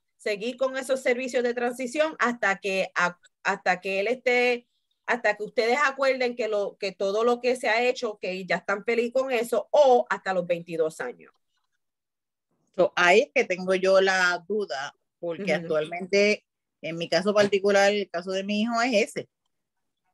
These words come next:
Speaker 2: que le cerraron el caso de Level Up, porque
Speaker 1: Ajá.
Speaker 2: aparentemente la escuela, eh, lo graduó porque cumplió con los créditos académicos para graduación,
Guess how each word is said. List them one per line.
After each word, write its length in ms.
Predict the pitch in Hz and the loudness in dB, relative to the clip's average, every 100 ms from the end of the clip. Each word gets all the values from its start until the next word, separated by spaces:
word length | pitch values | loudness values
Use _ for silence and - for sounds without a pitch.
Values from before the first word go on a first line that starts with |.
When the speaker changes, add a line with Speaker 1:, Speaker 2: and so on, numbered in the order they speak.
| _ | _
Speaker 2:
que 560 | - 180 180 180 180 175 | -4 0 2 2 2 -2
le 420 | 170 175 175 175 | 0 0 0 -4
cerraron 680 | - 180 185 175 180 208 226 | -4 -4 0 0 0 -2 -2
el 180 | 220 214 | -4 -2
caso 280 | 208 214 226 | -4 -2 -2
de 160 | 214 | -2
Level 320 | 220 220 233 233 | -2 -2 0 2
Up, 260 | 208 226 _ _ _ _ - | 0 -2 _ _ _ _ -6
porque 180 | 185 | -4
Speaker 1:
Ajá. 160 | 175 170 | -2 -4
Speaker 2:
aparentemente 680 | 175 170 170 180 185 190 196 | -4 -6 -6 -8 -10 -4 -2
la 200 | 196 185 | 0 0
escuela, 840 | 196 - 202 247 208 156 165 - _ _ | -4 -4 -2 0 -2 -2 -4 -10 _ _
eh, 800 | 170 160 160 156 156 151 151 - | -4 0 2 2 2 2 0 -4
lo 300 | 165 160 160 | -6 -2 0
graduó 540 | 160 156 165 190 233 262 | 2 0 2 2 2 2
porque 280 | 208 175 | 0 -2
cumplió 360 | - 170 160 165 | -10 -8 -4 -2
con 140 | 185 | 0
los 140 | 190 196 | 0 2
créditos 400 | 202 190 185 190 | 0 -2 0 0
académicos 840 | 208 262 233 190 202 214 294 370 _ _ _ | 0 -2 -4 -4 -8 -4 -4 -4 _ _ _
para 160 | - 175 | -4 -2
graduación, 680 | 175 190 247 277 196 214 | 0 0 -2 -2 -2 -2